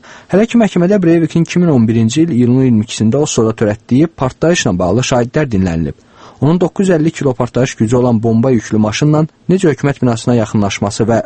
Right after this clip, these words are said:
sonra sakitcə hadisə yerini tərk etməsi ilə bağlı müəmmalara aydınlıq gətirilib. Məlum olub ki, partlayışın çox güclü olması və panika ya-, yaratması, cəsədlərin parçalanması üzündən hər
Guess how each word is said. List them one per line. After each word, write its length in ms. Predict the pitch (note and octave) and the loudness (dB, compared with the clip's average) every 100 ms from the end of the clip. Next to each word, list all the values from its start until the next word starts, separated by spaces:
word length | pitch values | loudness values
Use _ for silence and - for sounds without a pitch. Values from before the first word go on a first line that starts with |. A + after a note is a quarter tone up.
| - | -6
sonra 260 | - F#3 D4 | -2 -2 0
sakitcə 460 | C3+ A2+ - D#3 | -2 -4 -4 -2
hadisə 240 | B2 - C#3 | -2 0 2
yerini 260 | A2+ B2 | 2 0
tərk 300 | - G#2+ - | -2 -6 -4
etməsi 320 | G2+ G#2 - D#3+ | -4 -2 0 0
ilə 160 | C3+ | 0
bağlı 240 | A2 G2 A2 | 0 0 0
müəmmalara 640 | A2 G2+ G2 G2 A2 D3 | 0 0 0 0 0 0
aydınlıq 300 | D3+ F3 F#3 F#2+ | 2 0 0 -4
gətirilib. 400 | - F2+ F2 - - _ _ - - | -4 -4 -4 -8 -20 _ _ -12 -2
Məlum 300 | A2+ G#2+ G2+ | 0 0 0
olub 180 | A2+ D#3 | 0 0
ki, 180 | A3 G#3 - - - - | 0 -2 -6 -20 -14 -6
partlayışın 440 | F3+ G3 F#3+ A#3 | -2 0 0 0
çox 200 | - G3+ | 0 -4
güclü 300 | - D3 D#3+ | -2 0 0
olması 360 | D#3+ C#3 B2+ D#3+ | 0 0 -2 0
və 180 | C#3+ | -2
panika 420 | C3 C#3+ C3 A2 G2 | 0 0 0 0 -2
ya-, 220 | F2+ E2 | -2 -2
yaratması, 640 | A#2 G#2+ F#2 G2+ F#2 - - _ - - | -2 -2 -2 -4 -4 -6 -6 _ -20 -10
cəsədlərin 540 | - A#2 B2+ A#2+ C3 C3+ | -4 -2 0 0 -2 0
parçalanması 680 | A#2+ G#2+ A2+ G#2 G2+ - | -4 -2 -2 0 0 -2
üzündən 380 | E3+ C3+ A#2 C#3 - | 0 2 2 0 -6
hər 200 | - D#3 | -4 -4